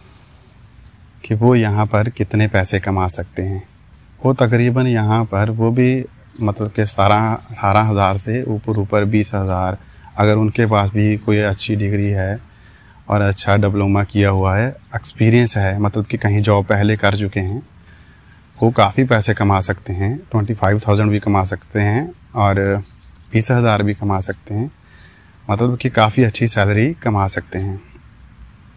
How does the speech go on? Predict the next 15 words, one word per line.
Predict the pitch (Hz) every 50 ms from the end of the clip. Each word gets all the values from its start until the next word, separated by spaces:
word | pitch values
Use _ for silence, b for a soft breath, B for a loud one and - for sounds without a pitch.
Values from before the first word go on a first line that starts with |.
| - - - - b b b b b b b b
और | 117 113 120 127 127
जो | 120 123 127 127 127
लोग | 127 127 127 120 -
student | - - - 113 113 113 117 110 110 -
हैं, | 113 104 110 110
यहाँ | 110 107 104 104 107
पे | 113 113
पढ़ने | 110 - 101 104 110 113
आए | 113 110 107 104
हैं, | 110 127
उनके | 123 113 104 - 113
लिए | 107 104 107 107 107
भी | 104 110 123
पार्ट | - - 95 95 95 90
टाइम | - 95 98 113 143